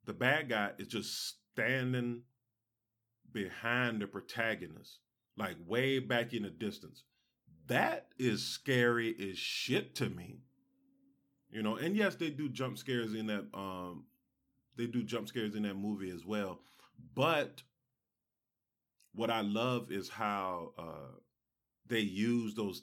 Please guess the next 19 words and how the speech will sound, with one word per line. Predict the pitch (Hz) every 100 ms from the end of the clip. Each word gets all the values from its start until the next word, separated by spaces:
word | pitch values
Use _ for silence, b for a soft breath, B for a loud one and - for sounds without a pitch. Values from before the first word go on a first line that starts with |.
| -
tension | - 120 120 120 107
building | 104 107 104 101 92 95 95 -
aspects | 92 95 92 - - 90 - - - _ _ _ _ _ _ -
to, | - 110 92
uh, | 90 85 78 78 - _ _ _ _ _ _ _ _ _ _ _ -
to | -
get | 117 110 107 -
you | 107 98 90 - 104
uneasy. | 107 104 104 101 104 98 87 85 - - _ _ _ _ _ _ _ _ _ _ _ _ _ _ _
You | 107
know, | 95 82
I, | 110
I, | 107 117
I | 135
like | 156 131
that | 127 135
type | 139 117
of | 107 104
uneasiness | 107 - 107 107 101 98 95 92